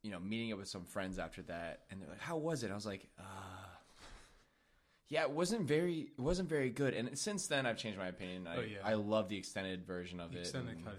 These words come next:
Speaker 2: is great. It's just a matter of sitting down and watching almost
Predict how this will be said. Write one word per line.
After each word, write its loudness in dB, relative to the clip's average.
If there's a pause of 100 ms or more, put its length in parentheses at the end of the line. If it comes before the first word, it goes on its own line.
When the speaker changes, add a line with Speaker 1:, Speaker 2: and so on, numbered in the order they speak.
Speaker 2:
is -16
great. -12
It's -14
just -16 (460)
a -10
matter -4
of -12
sitting -12
down -10
and -14 (680)
watching -10
almost -14